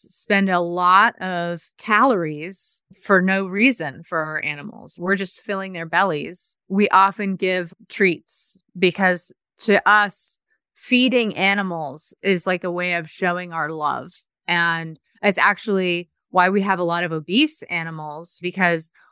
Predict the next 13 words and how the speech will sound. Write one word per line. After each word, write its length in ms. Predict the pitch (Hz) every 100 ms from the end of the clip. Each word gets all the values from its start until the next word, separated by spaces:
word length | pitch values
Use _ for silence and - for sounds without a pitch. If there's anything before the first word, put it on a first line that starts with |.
| -
we 160 | 190 247
don't 240 | 254 220 _ _
think 280 | - 214 202
we 200 | 196 196
know 440 | 185 190 220 214
another 380 | 196 185 175 175
way. 400 | 160 175 175 165
Our 180 | - 208
animals 440 | 247 254 294 285 247
enjoy 320 | 220 220 214
it 100 | -
so 140 | 214
much, 520 | 202 202 - - -